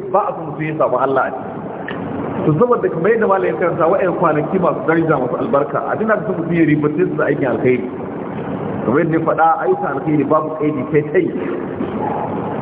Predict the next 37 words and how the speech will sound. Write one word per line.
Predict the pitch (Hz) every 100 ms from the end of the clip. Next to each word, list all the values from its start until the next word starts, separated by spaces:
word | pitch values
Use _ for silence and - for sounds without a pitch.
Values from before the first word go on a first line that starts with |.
| -
A | -
gaskiya | 110 135 190
ayyukan | 175 202 196
alkhairi | 139 175 175
da | 151 123
aka, | - 147 -
aka | 147 156
son | 147
mutum | 131 156 156
ya | 147
yi, | 160 - - - -
ana | - 151
son | 156
mutum | 135 147
ya | 131
yi |
layya. | 117 117 117 95 - - - - - - - - - - - - - - - - -
Bayan | 151 190
haka | 190
nan | 170 165
kuma | 165
ana | 185 175
son | 170
mutum | 156 - 170
ya | 165 120 - - - - - - - - - -
abin | 123 175 165
da |
ya | 139
je | 165
sallar | 185 208 160
Idi. | 143 143 - - - - - - - - - - - - -
Ana | - 202
son | 190
ya | 180
yi | 165
azumin | 185 175
Arfa. | 156 160 156